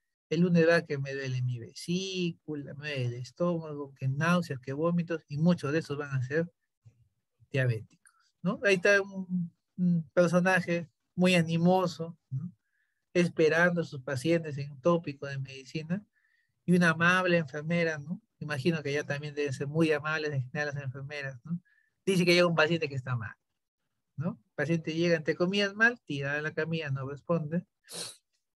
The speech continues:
no despierta, no se mueve, está taquicárdico, está hipotenso, le pone una vía a la enfermera, ya porque ya conoce un poco, le toma una glucosa a usted. ¿Y cuánto le sale de valor? High, dice,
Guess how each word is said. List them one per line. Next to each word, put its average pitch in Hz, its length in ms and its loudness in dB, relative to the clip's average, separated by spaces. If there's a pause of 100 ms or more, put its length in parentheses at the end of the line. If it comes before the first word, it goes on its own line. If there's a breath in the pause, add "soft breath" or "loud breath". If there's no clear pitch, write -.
(500)
no 160 220 6
despierta, 147 880 2 (880)
no 175 220 10
se 143 200 4
mueve, 156 640 2
está 151 200 2
taquicárdico, 143 840 4
está 131 160 -2
hipotenso, 147 960 -2 (160)
le 139 120 0
pone 165 260 6
una 156 220 2
vía 175 260 6
a - 40 4
la 139 40 2
enfermera, 143 480 -4
ya 143 120 0
porque 131 260 -4
ya 131 120 -4
conoce 131 300 -6
un 131 120 -14
poco, 170 360 2
le 165 140 4
toma 202 260 6
una 175 160 8
glucosa 160 400 2
a 139 40 -10
usted. 123 280 -6 (240)
¿Y 143 160 -8
cuánto 190 440 4
le 156 100 4
sale 175 240 4
de 156 60 4
valor? 160 380 0 (580)
High, 151 200 4
dice, 107 280 -8